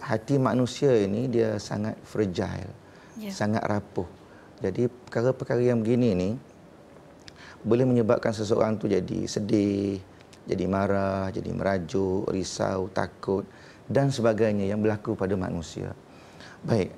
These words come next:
Speaker 1: uh, saya nak sebut dululah sebagai, uh, apa nama tu, mukadimah kita. Menurut sumber portal K K M,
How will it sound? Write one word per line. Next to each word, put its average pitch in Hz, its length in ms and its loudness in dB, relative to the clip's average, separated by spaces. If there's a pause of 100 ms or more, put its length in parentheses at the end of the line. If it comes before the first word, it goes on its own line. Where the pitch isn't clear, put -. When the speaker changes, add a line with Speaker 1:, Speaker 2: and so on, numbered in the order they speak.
(140)
Speaker 1:
uh, 104 160 0
saya 131 320 4
nak - 160 0
sebut 123 240 2
dululah 104 400 4 (320)
sebagai, 95 800 0
uh, 95 160 0
apa - 160 -2
nama 95 240 -2
tu, 95 160 -4
mukadimah 92 480 -2
kita. 101 400 0
Menurut 110 320 4
sumber 107 400 2
portal 98 560 -2
K - 160 -4
K - 160 -4
M, 107 240 0